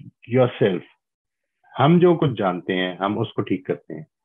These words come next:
हमने दूसरों के लिए जवाब नहीं देना, हमने अपने लिए जवाब देना है। हम इधर से approach करते हैं जी जिंदगी को। दूसरे अगर गलत कर रहे हैं तो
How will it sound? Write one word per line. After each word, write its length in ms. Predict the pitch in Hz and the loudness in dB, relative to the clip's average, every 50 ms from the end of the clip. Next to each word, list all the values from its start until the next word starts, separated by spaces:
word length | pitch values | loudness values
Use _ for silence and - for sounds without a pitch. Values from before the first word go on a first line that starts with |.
| _ - - - - _ _ _ _ _ _ _ _ _ - | _ -20 -20 -20 -20 _ _ _ _ _ _ _ _ _ -2
हमने 300 | 92 127 139 165 190 190 | 0 4 6 6 6 6
दूसरों 380 | 160 165 165 - - 196 196 175 | 6 6 4 6 4 2 2 4
के 60 | 190 | 4
लिए 140 | 185 196 160 | 4 4 4
जवाब 300 | 131 123 107 104 101 104 | 2 4 2 2 2 2
नहीं 140 | 107 104 90 | 0 0 0
देना, 260 | 87 85 80 80 78 - _ _ _ _ _ _ _ _ _ _ _ _ _ _ _ _ _ _ _ _ _ - | -2 -2 -4 -6 -8 -12 _ _ _ _ _ _ _ _ _ _ _ _ _ _ _ _ _ _ _ _ _ 0
हमने 240 | 117 123 135 143 131 | 2 4 6 6 4
अपने 240 | 113 - - 110 | 2 0 0 0
लिए 160 | 101 98 98 87 | 2 2 2 0
जवाब 280 | 87 80 80 78 - - | 0 -2 -4 -4 -6 -8
देना 160 | 82 78 78 78 | -10 -12 -12 -14
है। 80 | - _ _ _ _ _ _ _ _ _ _ _ | -16 _ _ _ _ _ _ _ _ _ _ _
हम 200 | - 127 139 135 - 147 | 2 2 2 2 2 2
इधर 160 | 135 151 147 | 4 4 2
से 140 | - - 117 | 2 0 0
approach 380 | 95 - - 90 82 78 - | 0 0 -2 -4 -4 -4 -6
करते 320 | - - 78 - _ - 78 | -10 -12 -12 -10 _ -12 -10
हैं 140 | 78 76 | -10 -8
जी 60 | 80 82 | -8 -8
जिंदगी 440 | 73 82 82 78 80 78 78 82 | -8 -8 -8 -8 -8 -8 -10 -10
को। 240 | - - - - _ _ _ _ _ _ _ _ - - - _ _ _ _ _ _ _ _ _ - _ 101 | -10 -10 -14 -16 _ _ _ _ _ _ _ _ -20 -20 -20 _ _ _ _ _ _ _ _ _ -20 _ 2
दूसरे 400 | 104 131 139 - - 170 185 180 170 | 4 4 4 4 4 4 4 4 4
अगर 160 | 156 165 143 | 4 4 4
गलत 280 | 123 123 139 139 139 - | 4 2 2 0 0 0
कर 120 | 135 127 - | 0 0 2
रहे 180 | 127 143 139 | 2 2 4
हैं 300 | 139 131 123 127 131 123 - _ _ _ _ _ _ _ _ | 4 4 2 2 0 -2 -4 _ _ _ _ _ _ _ _
तो 380 | - 120 120 120 113 101 - - | 0 2 4 4 2 0 -4 -10